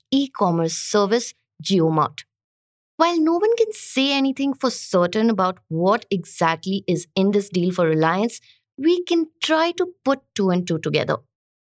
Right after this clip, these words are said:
Reliance already operates the largest B two B and B two C grocery business in the country via JioMart and Reliance Retail.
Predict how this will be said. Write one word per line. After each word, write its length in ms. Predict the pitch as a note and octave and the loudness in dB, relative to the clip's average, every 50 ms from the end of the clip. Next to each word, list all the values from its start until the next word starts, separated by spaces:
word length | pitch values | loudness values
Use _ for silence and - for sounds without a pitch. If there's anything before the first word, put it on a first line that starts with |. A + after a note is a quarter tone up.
| _ _ _ - C4 | _ _ _ -2 0
Reliance 460 | D#4 D#4+ D#4+ E4+ F4+ G#4 A#4 A4+ - | 2 4 4 2 2 2 0 0 0
already 500 | E4+ D#4 D4+ A#3+ A#3+ B3+ B3+ C4 D4+ D#4 - | 0 0 2 2 2 0 2 0 -2 -2 -2
operates 480 | A3+ G#3 G3+ A3+ A#3 B3 C4 - - - | -2 -2 -2 0 0 -2 -2 -4 -6 -4
the 100 | - D4+ | -2 0
largest 720 | C4+ A3+ G3+ G#3 G3 G3 G#3+ G3+ B3 A#3+ - - F#3 F3 | 0 2 2 2 4 2 2 0 -2 -6 -6 -6 -4 -2
B 160 | G3+ G#3+ A3 | 0 0 0
two 160 | - C#4+ B3 | 0 0 -2
B 240 | G#3 G3 F#3+ G3+ - - | 0 0 -2 -2 -2 -4
and 240 | A#3+ B3+ A#3+ G3+ F3+ | -2 -2 0 0 0
B 140 | G#3+ A#3 | 0 0
two 140 | A3+ - C4+ | 0 -2 -4
C 240 | B3+ - - C4 B3 | -4 -2 -2 -4 -4
grocery 500 | G3+ F#3 G3 F#3+ F3+ F3+ - F#3+ G3 G#3 | -2 -2 0 0 0 -2 -2 -2 -2 0
business 480 | F#3 F#3 E3+ D#3 - F3 E3+ F3+ F3 - - | 0 -2 -2 -2 -2 -2 -4 -4 -4 -6 -4
in 80 | F3+ F3 | -2 -2
the 100 | E3 E3 | -2 -2
country 520 | E3 - G3+ G3+ G#3+ G#3+ - A3 A3+ B3 A3+ | -2 -2 -2 0 0 0 -2 -2 -2 -2 -2
via 340 | F#3+ F#3+ E3+ F3 F3+ G3 G#3 | 0 0 0 0 0 0 -2
JioMart 600 | F#3 F3+ - F#3+ F3 E3+ F3 E3+ E3 E3+ F#3+ A3 - _ - | -2 -2 -2 0 0 0 2 0 0 0 -2 -2 -6 _ -6
and 260 | - B3 C4+ B3+ G3+ | -4 -2 0 0 2
Reliance 460 | F3+ E3+ D#3 D#3 D#3 D#3 D#3 D#3 - | 2 2 2 2 2 0 0 0 -2
Retail. 360 | - D#3+ D3+ - E3+ C#3 A2+ | -2 -2 -2 0 0 0 0